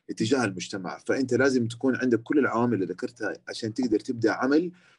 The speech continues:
تطوعي مستدام يحقق أثر حقيقي ويصنع الفرص التطوعية الحقيقية اللي من خلالها تقدر توسع شبكة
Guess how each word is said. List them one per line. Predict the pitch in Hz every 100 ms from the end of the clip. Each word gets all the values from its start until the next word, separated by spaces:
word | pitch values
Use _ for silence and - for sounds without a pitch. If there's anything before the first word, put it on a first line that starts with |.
| _
تطوعي | 117 117 151 127 110 143
مستدام | 127 131 - 101 117 147 143
يحقق | 107 - 135 120 110 117
أثر | 120 120
حقيقي | - 98 117 131 143 - - - _
ويصنع | 120 147 - 107
الفرص | 95 - 123 113 - -
التطوعية | - 101 101 92 117 120 139 113
الحقيقية | - 101 - - 135 131
اللي | 110
من | 104
خلالها | - 120 127 143 113
تقدر | 131 123 107
توسع | 117 120 110
شبكة | 87 123 113 120 123